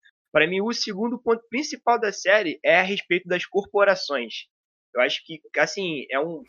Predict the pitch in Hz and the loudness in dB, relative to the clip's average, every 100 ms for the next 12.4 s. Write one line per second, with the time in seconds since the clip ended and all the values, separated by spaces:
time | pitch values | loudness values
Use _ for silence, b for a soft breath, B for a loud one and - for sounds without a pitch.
0 | - 135 165 165 160 147 120 135 139 175 | -6 -4 -4 -6 -6 -8 -8 -2 -2 -2
1 | 175 - _ _ - 139 156 170 - 190 | -10 -14 _ _ 0 0 2 -2 0 -2
2 | 220 208 190 190 190 185 190 165 - 170 | 0 -2 -4 -4 -6 -8 -4 -4 0 0
3 | 180 143 - _ _ - 165 180 185 185 | 2 0 -4 _ _ -4 -4 0 0 0
4 | 180 185 185 - 143 - 190 214 208 - | 0 0 -2 -2 -16 -10 -6 -4 -6 -4
5 | 202 208 180 131 - b b 175 175 190 | -4 0 2 2 -2 b b -8 -4 -2
6 | 185 202 170 196 202 208 220 165 131 160 | -2 -4 -2 0 0 -4 -8 -8 -4 -4
7 | 220 _ _ _ _ _ _ - 156 151 | -4 _ _ _ _ _ _ -8 0 2
8 | 139 127 123 113 165 127 175 226 - 151 | 2 0 -2 -2 -4 -4 -6 -4 -4 0
9 | 143 147 b b _ - 117 117 113 110 | 0 0 b b _ -2 2 4 4 2
10 | 107 107 104 131 - 165 175 180 156 - | 0 -4 -6 -6 -6 -6 2 4 4 0
11 | 147 196 175 151 147 131 156 - 143 147 | -2 -2 -2 -4 -4 -6 -8 -10 -2 2
12 | 139 139 139 139 | 2 2 -4 -6